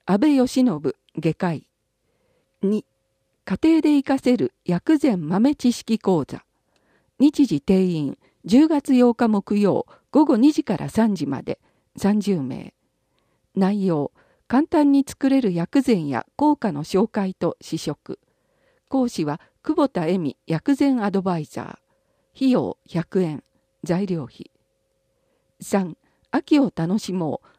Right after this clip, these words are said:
草花ウォッチング教室。日時定員、十月九日金曜、午前十時三十分から十二時まで、三十名。内容、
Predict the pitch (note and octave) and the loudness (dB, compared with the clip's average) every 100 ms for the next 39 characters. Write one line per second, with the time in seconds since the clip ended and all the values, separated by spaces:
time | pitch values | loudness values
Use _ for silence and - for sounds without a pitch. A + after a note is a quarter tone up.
0 | _ - D4+ D#4+ C4 D#3 F3 B3 - A#3+ | _ -2 0 0 0 0 0 -2 -2 -2
1 | A3+ G#3 - F#3+ D3 - _ - _ _ | 0 -2 -2 -2 -2 -12 _ -18 _ _
2 | _ _ _ _ _ - C4 D4 C#4 D#3 | _ _ _ _ _ -2 0 2 0 0
3 | C#3 F#3 F#3 E3+ D#3 C3+ _ _ - D#3+ | -4 -2 0 -2 -6 -10 _ _ -12 0
4 | C#4 D4+ C#4+ - - - A#3+ A#3 G#3+ - | 2 2 -2 -6 -12 0 0 0 -4 -4
5 | G3+ G3+ F#3+ D#3 - _ - C#4 F#4 D4 | -4 -2 -4 -4 -6 _ -2 0 2 0
6 | F#3 A#3+ D#4 E3+ - G#3+ B3+ D4 - G#3 | 2 2 0 -2 -4 0 0 0 -2 -6
7 | C#3+ D3+ C3+ D3 G#3 B3+ B3 G3+ B2 B2 | -6 -8 -10 0 2 4 2 0 -6 -8
8 | - - _ _ - F#3 G#3 G3 E3 C3 | -12 -20 _ _ -6 -2 -2 -2 -4 -6
9 | - - _ _ _ _ _ _ _ _ | -14 -20 _ _ _ _ _ _ _ _
10 | _ _ - G3 A3+ B3 G#3 F3 D3 | _ _ -6 -4 -2 -4 -6 -10 -14